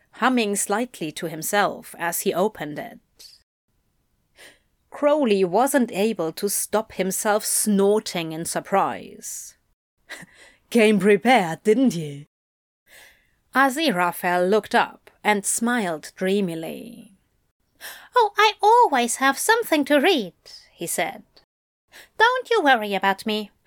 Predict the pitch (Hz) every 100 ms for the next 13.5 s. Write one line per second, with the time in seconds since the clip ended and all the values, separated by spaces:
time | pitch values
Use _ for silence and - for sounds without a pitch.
0 | - - 359 381 427 427 - 415 480 466
1 | 453 - 381 330 311 226 - 370 - 277
2 | 262 277 285 - 370 440 440 403 339 339
3 | 226 202 208 214 _ _ _ _ _ _
4 | _ _ _ _ _ - - - _ _
5 | _ - 214 214 214 202 - 254 233 190
6 | 170 226 302 233 226 - 247 220 226 -
7 | _ - _ _ _ 185 180 175 170 196
8 | 226 _ - 262 - 208 226 - 202 190
9 | 190 392 - 208 208 208 240 233 - _
10 | _ - 381 415 285 233 202 294 381 208
11 | 196 - 240 240 - - - 185 - 208
12 | 311 339 - _ - 269 415 427 208 180
13 | - - - 82 -